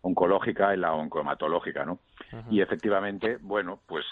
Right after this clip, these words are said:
Speaker 1: eh, íbamos comprobando a nivel individual que en nuestros departamentos, en nuestros hospitales, llegaban menos pacientes diagnosticados, nuevos pacientes diagnosticados de cáncer, pues un quince, un veinte, un veinticinco por ciento,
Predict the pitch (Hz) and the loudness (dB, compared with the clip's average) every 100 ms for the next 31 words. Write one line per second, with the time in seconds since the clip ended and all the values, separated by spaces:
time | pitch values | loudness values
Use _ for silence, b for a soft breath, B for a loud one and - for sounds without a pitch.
0 | 76 69 67 67 69 90 85 87 - 92 | -4 -2 -2 -4 -4 -2 -2 -2 -2 -4
1 | 82 87 101 117 95 76 71 71 76 76 | 0 0 2 2 2 2 2 0 -2 -6
2 | 78 78 78 80 87 92 104 82 76 71 | -6 -6 -8 -6 0 2 2 -2 -8 -10
3 | - 69 71 71 69 80 92 87 71 71 | -12 -10 -6 -4 -2 0 2 0 -2 -6
4 | - - - 90 78 73 69 78 80 78 | -10 -6 -2 0 0 0 2 2 0 -2
5 | 78 78 78 - 82 - 90 85 - 71 | -4 -4 -6 -4 -4 -2 -4 -4 -4 -4
6 | 78 71 73 - - 80 78 - - 87 | -4 -6 -8 -12 -4 -2 -2 -4 -8 -4
7 | 95 113 110 69 - 65 - 78 71 65 | 2 2 2 -2 -8 -10 -8 -8 -8 -12
8 | - B B B - 71 - 69 69 73 | -14 B B B -10 -8 -2 2 2 0
9 | 107 110 - 117 - b b b _ - | 0 -2 -2 -2 -4 b b b _ -20
10 | - 110 113 - 78 90 85 80 78 82 | -10 -6 -6 -6 -4 -4 -4 -6 -6 -4
11 | 87 98 101 92 | -2 -2 -2 -4